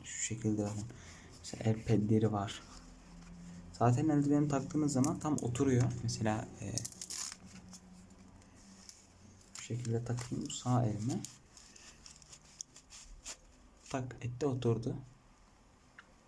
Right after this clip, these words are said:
Şu şekilde. Bu benim elime biraz büyük geldi. Ben bir büyük modelini almışım. Ama sıkıntı yok.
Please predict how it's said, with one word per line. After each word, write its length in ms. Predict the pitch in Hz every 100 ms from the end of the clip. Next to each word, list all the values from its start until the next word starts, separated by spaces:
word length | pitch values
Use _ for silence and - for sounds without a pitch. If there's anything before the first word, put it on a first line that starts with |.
| - - -
Şu 180 | - -
şekilde. 680 | 123 113 110 110 101 131 165 -
Bu 240 | 117 120 127
benim 220 | 139 147
elime 260 | 147 147
biraz 300 | 139 143 131
büyük 180 | 139 143
geldi. 240 | 110 101 110
Ben 220 | 113 117
bir 260 | 120 120
büyük 240 | 120 123 123
modelini 420 | 113 113 117 123
almışım. 420 | 110 98 - - 190 - - - - -
Ama 200 | 139 139
sıkıntı 560 | 147 - 123 - 131 139
yok. 280 | 127 127